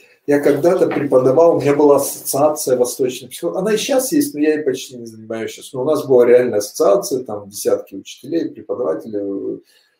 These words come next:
э, вот, с научными степенями. И была одна из таких, э,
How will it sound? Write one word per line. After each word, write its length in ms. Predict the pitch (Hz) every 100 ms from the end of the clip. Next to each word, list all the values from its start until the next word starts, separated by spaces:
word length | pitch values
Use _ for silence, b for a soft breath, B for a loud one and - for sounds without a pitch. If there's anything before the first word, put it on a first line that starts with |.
| _ _ _ _
э, 200 | 127 127
вот, 420 | 127 123 113 113
с 340 | 110 - - -
научными 560 | 120 117 127 127 117
степенями. 800 | 107 - 107 120 156 165 139 123
И 40 | 123
была 320 | 135 143 131
одна 300 | 127 139 131
из 240 | 120 - 117 110
таких, 440 | 120 - 101 - 120
э, 420 | 107 107 104